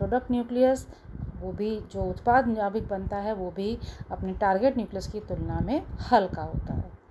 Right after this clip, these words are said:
Seeberg and their colleagues are credited for such reaction। इन अभिक्रियाओं के लिए सीबर्ग, ये जो साइंटिस्ट थे, वो और उनके colleagues को इसका credit दिया जाता है। उन्होंने ये देखा था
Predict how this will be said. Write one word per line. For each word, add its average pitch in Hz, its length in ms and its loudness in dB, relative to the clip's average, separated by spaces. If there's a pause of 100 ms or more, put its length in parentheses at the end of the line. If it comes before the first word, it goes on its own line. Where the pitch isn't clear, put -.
(1300)
Seeberg 302 540 4
and 233 320 0
their 240 260 2
colleagues 240 380 2
are 220 260 2
credited 185 420 -2
for 196 220 -4
such 170 200 -12
reaction। - 340 -8 (600)
इन 269 220 4
अभिक्रियाओं 196 680 0
के 196 140 -10
लिए 190 280 -4
सीबर्ग, 185 520 -2 (480)
ये 196 300 0 (120)
जो - 340 -6
साइंटिस्ट 202 600 -2
थे, 214 200 2
वो 220 460 -2
और 202 80 0
उनके 185 220 -2
colleagues 185 460 -4
को 185 100 -4
इसका 180 240 -6
credit 185 400 -6
दिया 190 200 0
जाता 180 320 -4
है। 180 260 -6 (400)
उन्होंने 254 360 4
ये 269 60 4
देखा 202 340 -2
था 190 340 -6